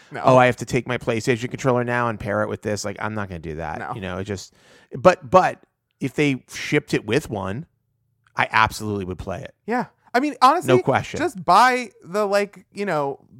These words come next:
Speaker 1: Backbone people or buy the Razer Kishi designs and just send that with phones and then just pop out the middle part. And,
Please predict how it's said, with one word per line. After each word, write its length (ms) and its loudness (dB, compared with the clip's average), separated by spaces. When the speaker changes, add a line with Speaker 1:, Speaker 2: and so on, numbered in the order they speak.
Speaker 1:
Backbone 500 0
people 280 -4
or 340 2
buy 240 2
the 80 -2
Razer 420 -4
Kishi 400 -12
designs 540 -2
and 100 -6
just 300 -8
send 380 -4
that 340 -2
with 200 -4
phones 460 -4
and 220 -8
then 120 -6
just 200 -16
pop 260 -2
out 160 -4
the 80 -10
middle 300 -4
part. 340 -4
And, 160 -14